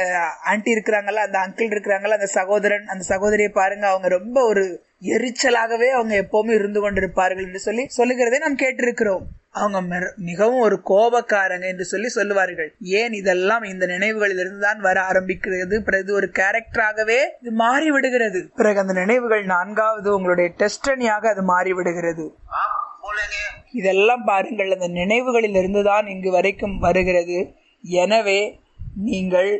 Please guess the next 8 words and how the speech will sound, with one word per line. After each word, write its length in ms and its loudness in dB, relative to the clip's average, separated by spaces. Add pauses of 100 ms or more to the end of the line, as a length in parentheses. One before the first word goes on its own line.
உங்களுடைய 400 0
நினைவுகளிலே 720 2 (240)
கவனமாக, 760 2 (100)
ஜாக்கிரதையாக 760 0
இருக்க 340 -2
வேண்டும். 380 -2 (340)
நீங்கள் 460 2 (340)
கிறிஸ்துவுக்குள் 800 0